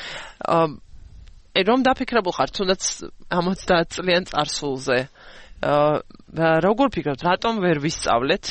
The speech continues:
ე, გნებავთ ამ მომრჩევლებმა და გნებავთ პოლიტიკოსებმა. ის, რომ ამას არავისთვის არ მოაქვს კარგი, როცა, ა, მთელი პოლიტიკური დღის წესრიგი არის მომართული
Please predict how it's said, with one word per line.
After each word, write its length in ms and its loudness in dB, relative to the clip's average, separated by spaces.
ე, 180 -6
გნებავთ 500 0
ამ 140 0
მომრჩევლებმა 760 2
და 140 2
გნებავთ 560 0
პოლიტიკოსებმა. 960 -2
ის, 220 -4
რომ 180 2
ამას 240 4
არავისთვის 640 0
არ 200 2
მოაქვს 380 0
კარგი, 480 -2
როცა, 460 0
ა, 720 -4
მთელი 380 -2
პოლიტიკური 520 -2
დღის 280 -6
წესრიგი 640 -2
არის 360 2
მომართული 720 0